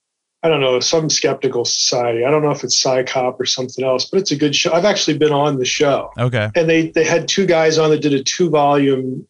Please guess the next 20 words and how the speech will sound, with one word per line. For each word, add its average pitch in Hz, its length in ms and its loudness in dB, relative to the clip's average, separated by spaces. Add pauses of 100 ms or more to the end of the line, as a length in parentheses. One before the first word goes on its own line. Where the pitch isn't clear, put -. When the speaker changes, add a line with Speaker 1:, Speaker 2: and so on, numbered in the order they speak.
(160)
Speaker 1:
uh, 127 340 2
set, 131 520 0
research 135 840 -2
books 127 420 -2
on 131 200 -6
Bigfoot. 131 520 -2 (1040)
And 143 420 -2
their 165 220 2
whole 156 560 2
thing 143 340 0
was 127 400 0
they're, 151 380 2 (880)
they 180 140 4
would 185 140 2
classify 170 520 2
themselves 151 540 2
as 131 180 0
believers, 139 580 2
but 143 180 -2
not 139 400 0